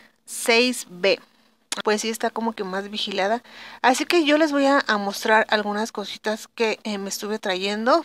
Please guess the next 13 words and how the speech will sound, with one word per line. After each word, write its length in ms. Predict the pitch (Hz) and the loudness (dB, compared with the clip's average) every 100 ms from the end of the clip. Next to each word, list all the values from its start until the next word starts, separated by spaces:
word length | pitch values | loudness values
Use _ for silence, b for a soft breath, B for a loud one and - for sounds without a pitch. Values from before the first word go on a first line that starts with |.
| - | -2
Por 120 | 220 | -4
ejemplo, 440 | - 233 233 247 | -2 -4 0 2
esta. 420 | 226 233 - 320 370 B B B B B | 4 2 4 2 2 B B B B B
Esta 200 | - 269 | -2 2
es 160 | 320 294 | 2 2
una, 420 | 285 294 294 285 - | 2 4 4 2 -2
eh, 340 | 214 220 220 - | -2 0 0 -2
pulsera 520 | 226 214 233 233 240 233 | -4 2 4 4 2 0
de, 280 | 196 190 - - _ _ _ _ _ | 0 0 -2 -10 _ _ _ _ _
de 200 | 202 190 | -2 2
hombre, 280 | 185 214 262 | 2 2 2
de 140 | 226 | 2
caballero. 580 | - 180 180 185 214 359 | 2 2 2 4 4 4